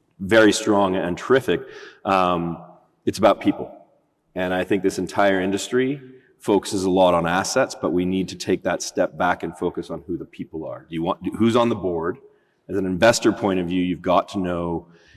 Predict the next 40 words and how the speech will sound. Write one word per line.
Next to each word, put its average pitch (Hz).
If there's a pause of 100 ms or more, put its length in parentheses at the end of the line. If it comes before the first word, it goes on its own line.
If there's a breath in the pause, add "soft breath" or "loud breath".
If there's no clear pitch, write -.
(120)
you 92
know, 82
have -
they 92
done 101
it 101
before? 92
And 90
do 101
they 104
know 120
how 131
to 110
put -
the 98
brakes 95
on 85
a 80
team? 67
Do 80
they 90
know 92
how 92
to 85
do 87
stuff? -
So -
if -
we've 113
got, 101
you - (420 loud breath)
know, 98
my 101
chairman's 110
Phil 87
Williams. 113 (220)
Phil, 117
I 101
think, 101
was 90